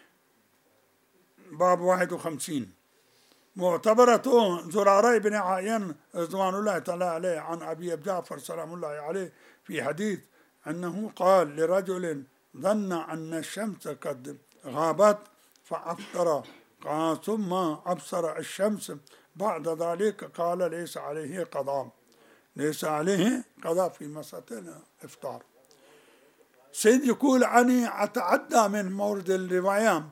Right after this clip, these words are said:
وهو الصوم إلى الصلاة، لا من باب القياس، ولا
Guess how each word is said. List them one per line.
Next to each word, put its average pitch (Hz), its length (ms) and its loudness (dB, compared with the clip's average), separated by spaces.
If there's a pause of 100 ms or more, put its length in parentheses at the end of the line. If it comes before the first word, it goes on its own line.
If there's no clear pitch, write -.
(320)
وهو 170 600 0
الصوم 180 880 0 (340)
إلى 190 140 2
الصلاة، 160 500 0 (220)
لا 220 220 4
من 214 220 -2
باب 165 260 -2
القياس، 147 540 -6 (380)
ولا 202 600 2